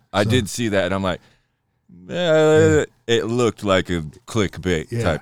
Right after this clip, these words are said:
Speaker 1: type deal."
Speaker 2: Yeah, and it, it, it, it, it had me watching, like, six, seven episodes. No aliens had shown up yet, and then all of a sudden the vampires are gone. Now the aliens are, two different time frame, everything.
Speaker 1: That sucks,
Speaker 2: Yeah.
Speaker 1: man.
Speaker 2: I don't like when they, they mislead us that way.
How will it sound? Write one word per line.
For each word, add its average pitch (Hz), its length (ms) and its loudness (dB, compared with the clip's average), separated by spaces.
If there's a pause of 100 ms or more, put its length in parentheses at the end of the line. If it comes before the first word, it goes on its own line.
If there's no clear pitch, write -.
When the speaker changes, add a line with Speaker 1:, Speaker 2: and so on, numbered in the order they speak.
(140)
Speaker 1:
type 73 320 -4
deal." 180 140 2
Speaker 2:
Yeah, 107 160 -2
and 117 100 -4
it, 123 200 -10
it, 135 180 -8
it, 147 280 -8
it, 110 220 -12
it 117 80 -14
had 143 180 -8
me 143 80 -10
watching, 135 320 -8
like, 113 160 -10
six, - 300 -12
seven 117 280 -4
episodes. 104 540 -8 (340)
No 120 220 -2
aliens 110 380 -2
had 95 100 -8
shown 95 240 -6
up 87 160 -12
yet, 85 260 -14
and 95 100 -16
then 95 100 -8
all 104 60 -4
of 101 60 -6
a 95 40 -8
sudden 101 300 -4
the 101 60 -4
vampires 98 520 -6
are - 20 -14
gone. 90 220 -8
Now 85 100 -12
the 87 160 -14
aliens 90 320 -10
are, 87 60 -20 (420)
two 135 140 -4
different 117 400 -4
time 127 320 -6
frame, 123 480 -6
everything. 101 440 -8
Speaker 1:
That 156 220 -8
sucks, 98 520 -8
Speaker 2:
Yeah. 87 40 -8
Speaker 1:
man. 87 300 -4
Speaker 2:
I 104 40 -2
don't 131 120 -2
like 143 180 -4
when 147 80 -4
they, 147 180 -6 (140)
they 127 160 -4
mislead 139 500 -2
us 98 120 -4
that 98 200 -6
way. 98 260 -8